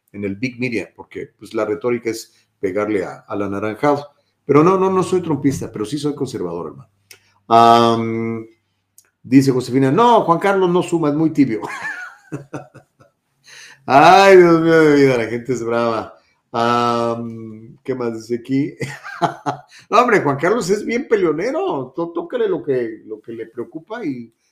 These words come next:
lo defiende con uñas y dientes. Nos agarramos del chongo a veces, este, pero igual lo quiero mucho. Am, ¿quién más? ¿Quién más? ¿Quién más? Am, bueno, eso ya lo leí. Am,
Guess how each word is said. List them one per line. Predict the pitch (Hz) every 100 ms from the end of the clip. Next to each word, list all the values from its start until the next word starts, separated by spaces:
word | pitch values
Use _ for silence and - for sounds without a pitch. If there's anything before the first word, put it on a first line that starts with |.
| _
lo | 120 123
defiende | 120 - 147 175 185
con | 139 127
uñas | 160 175 147
y | 120
dientes. | 110 135 170 175 131
Nos | 110 113 120
agarramos | 120 117 151 214 202
del | 131 117
chongo | - 175 214
a | 147
veces, | 175 190 240 208 - - _ _ _ -
este, | 113 110 113 113
pero | 107 107 107
igual | 117 110 110
lo | 92
quiero | 101
mucho. | 80 _ - _ _ - _ _
Am, | 107 110 113 110 110 107 107 107 - _ _ _
¿quién | 131
más? | 104 98
¿Quién | - 107
más? | 98 -
¿Quién | 104
más? | 98 95 -
Am, | 117 107 107 107 101 _ _ _ _ _ _ _ _ _
bueno, | 120 117
eso | 113
ya | 110
lo | 104
leí. | 95 107 117 - _ _
Am, | 110 107 104 104 104 101 101 95 82